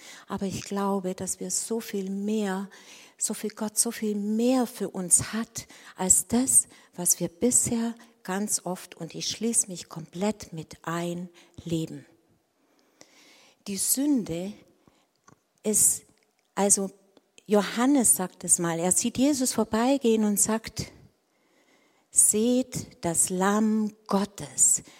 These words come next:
das hinwegnimmt die Sünde der Welt.“ Ist da alles drin? Ich glaube schon.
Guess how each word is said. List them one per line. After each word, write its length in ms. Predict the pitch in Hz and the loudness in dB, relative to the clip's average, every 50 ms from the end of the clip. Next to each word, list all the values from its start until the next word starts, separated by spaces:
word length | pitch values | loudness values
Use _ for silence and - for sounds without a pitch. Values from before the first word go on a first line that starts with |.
| - _ _ | -20 _ _
das 260 | 170 175 175 - - | -2 0 2 0 0
hinwegnimmt 1200 | - 170 156 156 151 147 - - 190 240 269 262 - - - 220 226 233 240 233 226 - - - - _ _ _ - | 0 -2 -4 -4 -6 -4 0 2 2 2 2 -2 -8 -8 -4 -2 0 0 0 -2 -4 -6 -14 -18 -20 _ _ _ 0
die 520 | 233 240 254 269 277 285 285 285 285 - - - _ _ _ _ | 2 4 4 4 4 4 2 2 -2 -6 -12 -20 _ _ _ _
Sünde 800 | - - - - 240 247 262 269 269 254 254 254 254 262 262 262 - - - _ _ _ _ | 2 2 4 4 4 4 4 4 4 4 4 4 4 2 0 -2 -10 -20 -20 _ _ _ _
der 460 | 202 196 202 208 220 220 220 214 208 - _ _ _ _ _ _ _ _ _ - - | 2 4 4 4 2 0 0 -4 -6 -10 _ _ _ _ _ _ _ _ _ -20 -2
Welt.“ 560 | - 185 214 233 202 - - - - - - _ _ _ _ _ _ _ _ _ _ _ _ _ _ _ _ _ _ _ _ _ _ _ _ _ _ _ _ _ _ _ - _ _ | 2 2 4 4 2 0 -2 -6 -10 -10 -10 _ _ _ _ _ _ _ _ _ _ _ _ _ _ _ _ _ _ _ _ _ _ _ _ _ _ _ _ _ _ _ -20 _ _
Ist 180 | 190 - - | -2 -2 0
da 100 | 185 185 | 0 -2
alles 380 | - - 175 196 226 247 - - | -2 -2 -4 -2 -2 -2 -2 -2
drin? 300 | - 247 254 269 277 262 - - _ _ _ _ _ _ _ _ _ _ _ _ _ _ _ _ _ _ _ _ _ _ _ _ _ | 0 0 0 0 0 -2 -6 -14 _ _ _ _ _ _ _ _ _ _ _ _ _ _ _ _ _ _ _ _ _ _ _ _ _
Ich 180 | - 180 - | -4 -4 -4
glaube 340 | - - 185 180 190 180 196 | -2 0 0 0 0 0 0
schon. 380 | 175 - - 170 165 160 147 | -2 -2 -2 -2 -4 -4 -6